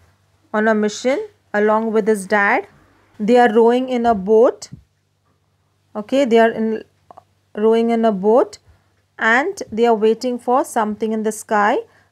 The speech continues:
They have got boats, uh, guns with them, and then they see birds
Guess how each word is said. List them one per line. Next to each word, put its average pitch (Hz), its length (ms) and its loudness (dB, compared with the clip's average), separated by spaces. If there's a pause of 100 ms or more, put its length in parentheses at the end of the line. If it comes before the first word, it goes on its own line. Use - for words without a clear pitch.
They 220 140 2
have 233 220 -2
got 226 300 0
boats, 220 400 -2
uh, 196 380 -6
guns 233 440 -2
with 220 240 -8
them, 208 240 -8 (680)
and 226 260 2
then 247 260 2
they 262 140 2
see 285 400 -4 (1200)
birds 240 760 0